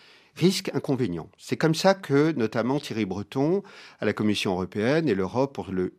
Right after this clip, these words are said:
U E Act, envisage, euh, le A I, pardon, U E Act envisage les choses, une échelle de risque et d'inconvénients. Mais vous savez, quand on pense en, en termes de, de risque et de, d'avantages, une fois qu'on élimine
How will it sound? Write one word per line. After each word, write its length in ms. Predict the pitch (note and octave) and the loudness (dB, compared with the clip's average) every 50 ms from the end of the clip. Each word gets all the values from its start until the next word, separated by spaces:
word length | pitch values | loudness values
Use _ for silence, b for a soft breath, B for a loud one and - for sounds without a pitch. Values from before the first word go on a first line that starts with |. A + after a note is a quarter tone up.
| _ | _
U 240 | - C3+ C3 A#2+ A#2+ - _ - | 2 2 2 2 0 -4 _ -4
E 180 | G#2+ F#2+ F#2 F#2+ _ | -2 -2 -4 -4 _
Act, 320 | A2+ A2 G2+ - - - | -4 -4 -4 -4 -8 -10
envisage, 560 | F#2 E2+ F2+ F#2 F2+ G#2 G2 G2 G2 E2+ F2 F2+ | -10 -10 -10 -8 -6 -4 -4 -4 -4 -6 -8 -10
euh, 220 | E2+ F2 F2+ F2+ F2+ B B B B B B B B B B - | -10 -10 -12 -12 -14 B B B B B B B B B B -4
le 180 | G#2+ G2 - - D#3+ C#3+ C#3 C#3 | -2 -2 0 4 4 4 4 4
A 160 | C3+ B2 A2 | 2 2 2
I, 80 | F#2+ F#2 | 0 0
pardon, 320 | - G2+ F2+ F2+ F2+ F2 - | -2 -2 -4 -4 -6 -4 -4
U 260 | B2+ G#2+ F#2+ F#2+ F#2+ | -4 -2 -2 -2 -2
E 60 | G2 | 0
Act 360 | G#2 G#2+ F#2+ - - - - | 0 -2 -2 -4 -10 -10 -10
envisage 520 | F#2 F2 G2 F#2+ F#2+ G2 F#2 F#2+ F2+ - - | -8 -8 -8 -8 -8 -6 -6 -6 -6 -6 -6
les 60 | G2+ | -8
choses, 380 | - - - E3+ F#3+ F#3 F#3+ B B B B B | -8 0 2 2 2 2 0 B B B B B
une 100 | - G#2+ | -2 0
échelle 300 | A2+ A2+ - - F3 D#3+ | 0 2 4 2 2 4
de 100 | B2+ B2 | 4 2
risque 380 | A2 - G#2 B2+ C3 - - A#2+ | 2 2 -2 -4 -4 -4 -4 -2
et 20 | |
d'inconvénients. 640 | G2 G2+ F#2+ - G#2+ F#2+ F2 G2+ E2 D#2+ D2+ - - _ B B B B B B B B B B B B - | -2 -2 -4 -2 -6 -6 -6 -6 -8 -10 -12 -14 -16 _ B B B B B B B B B B B B 2
Mais 200 | C3+ F3 G#3+ G#3+ | 4 4 4 4
vous 140 | D3 C#3 | 2 -2
savez, 420 | D3 - E3+ G3 B3 C4 A#3+ F#3 - _ | -2 0 4 4 4 4 4 0 -4 _
quand 200 | - E3+ D#3+ - | -2 -2 -2 -2
on 60 | E3+ | -4
pense 320 | D#3+ - E3+ D#3 - - C3+ | 0 0 0 0 0 -2 -2
en, 120 | A2 G#2 G#2 - | -4 -4 -4 -6
en 100 | A2+ G#2 | -10 -6
termes 320 | - B2+ A2 G2+ G2+ F#2+ | -4 -4 -2 -2 -4 -6
de, 280 | F2 F#2+ F2+ F2+ G2 - | -8 -8 -8 -8 -12 -10
de 100 | F2 A2 | -8 -8
risque 500 | G2+ - C#3+ C3+ C3+ - - _ - G2+ - b b b b b b b b b b b b _ _ _ _ - | -6 -4 -6 -6 -6 -8 -12 _ -20 -20 -20 b b b b b b b b b b b b _ _ _ _ 2
et 160 | C3+ C3+ B2 | 2 2 2
de, 300 | G#2 F2+ A2 G#2 F#2+ F#2 | 2 0 0 2 2 0
d'avantages, 840 | D#2 - G2 E2+ G#2 G2 F2 - E3+ G3 A3+ A3 G#3 C3+ - G#2+ b b b b b b - | 0 -2 -2 -2 -2 -4 0 2 4 4 4 4 2 0 -4 -10 b b b b b b -4
une 140 | D#3+ E3+ | -2 -2
fois 260 | D#3+ - - G#3+ G3+ F#3 | -2 2 4 6 6 6
qu'on 260 | F#3+ - D3+ C3 B2+ | 4 0 0 2 4
élimine 680 | B2+ B2+ B2 B2 A#2+ A#2+ A#2+ A#2 A2 G2+ F#2+ F#2+ F#2 | 4 4 2 2 2 2 2 2 2 0 -2 -4 -6